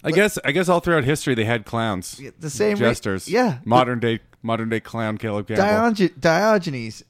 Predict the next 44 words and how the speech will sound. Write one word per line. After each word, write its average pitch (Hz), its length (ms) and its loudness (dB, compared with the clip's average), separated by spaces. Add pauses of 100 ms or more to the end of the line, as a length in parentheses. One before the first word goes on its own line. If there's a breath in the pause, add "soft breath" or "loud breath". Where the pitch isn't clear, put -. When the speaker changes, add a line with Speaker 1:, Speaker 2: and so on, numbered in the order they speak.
(300)
Speaker 2:
Uh, 104 60 -16 (540)
but 185 160 -4
yeah, 202 200 6
that's 165 220 -2
the 196 100 2
reason 190 280 0
I 175 100 2
do 170 180 0
fucking 160 340 -2
dumb 143 240 -2
shit, 156 260 -4
'cause 123 120 -8
I'm 135 80 -4
like, 131 180 -4
"Yeah, 123 140 -12
fuck - 280 -8
it. 110 120 -12
Who 135 140 -10
cares? 127 380 -4
Let's 117 160 -6
do 123 100 -8
something 127 280 -6
crazy. 117 460 -6 (180)
Let's 180 180 2
see 196 140 0
what 170 100 2
happens." 156 520 -2
Speaker 1:
Fair 120 160 4
enough. 120 360 0
Speaker 2:
I 196 100 2
Speaker 1:
Let's 233 80 6
Speaker 2:
also 262 180 2
Speaker 1:
spike 131 180 4
that 123 140 2
adrenaline 110 440 -2
for 101 120 -6
a - 40 -6
bit. 90 220 -6
Speaker 2:
I 190 160 0
also 226 300 2
like 196 220 2
to 185 120 0
go, 180 260 2
like, 151 240 2